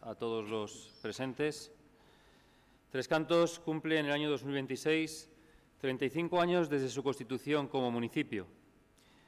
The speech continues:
El presupuesto del año mil novecientos noventa y dos, el primero de este municipio, apenas llegaba a los diez millones y medio de euros.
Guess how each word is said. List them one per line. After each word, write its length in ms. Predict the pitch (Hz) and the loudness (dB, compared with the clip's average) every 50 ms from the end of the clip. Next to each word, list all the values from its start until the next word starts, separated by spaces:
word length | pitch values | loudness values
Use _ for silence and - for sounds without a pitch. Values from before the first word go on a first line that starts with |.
| _ _ _ - | _ _ _ -6
El 100 | 117 110 | -4 -2
presupuesto 680 | - 123 - 127 107 135 147 147 143 147 - 160 156 147 | 0 -2 -2 -2 2 4 4 4 4 2 2 4 6 6
del 100 | 143 139 | 6 6
año 320 | 143 143 147 147 143 139 | 4 4 4 2 0 2
mil 180 | 135 139 139 139 | 0 0 0 0
novecientos 600 | 139 135 131 123 - 143 135 127 - 135 117 117 | 2 0 0 0 0 -2 -4 -2 -2 -4 -4 -2
noventa 300 | 123 120 117 113 113 117 | -2 -2 -2 -2 -2 0
y 40 | 117 | 2
dos, 460 | 131 151 151 139 - - - - - | 2 2 2 0 -2 -8 -12 -14 -12
el 120 | 110 107 - | -12 -12 -6
primero 360 | - 117 127 151 147 127 110 | -4 -2 0 2 2 2 2
de 80 | 110 | 0
este 160 | 110 - - 113 | -2 -4 -6 -6
municipio, 680 | 110 107 104 - - 127 110 - 131 139 139 139 139 139 - - - - - - _ _ | -6 -6 -6 -6 -6 -8 -4 0 0 0 0 0 -4 -8 -16 -20 -20 -20 -20 -20 _ _
apenas 380 | - 120 110 - 151 147 156 143 | -6 -6 0 0 2 2 2 4
llegaba 460 | 139 147 143 147 151 147 156 151 151 | 4 4 6 6 6 6 6 6 6
a 160 | - - 127 | 4 2 2
los 160 | 123 123 120 113 | 2 2 0 0
diez 160 | 135 147 139 | 0 0 0
millones 420 | 143 135 120 135 135 139 127 - | 0 -2 0 0 0 0 -2 -2
y 80 | 127 117 | -2 -2
medio 260 | 120 123 120 123 120 | -2 0 0 0 2
de 100 | 120 139 | 2 4
euros. 460 | 143 131 107 98 95 - - - - | 2 2 2 -2 -6 -8 -12 -18 -20